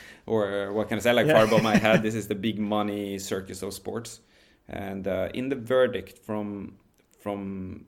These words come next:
Speaker 1: uh, in their verdict, it says that Russia is not allowed to host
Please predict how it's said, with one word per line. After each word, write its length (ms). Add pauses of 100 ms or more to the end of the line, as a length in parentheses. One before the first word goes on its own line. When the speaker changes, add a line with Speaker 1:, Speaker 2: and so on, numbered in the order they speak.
(140)
Speaker 1:
uh, 160
in 280
their 200
verdict, 460
it 100
says 340
that 180
Russia 500
is 100
not 200
allowed 400
to 80
host 520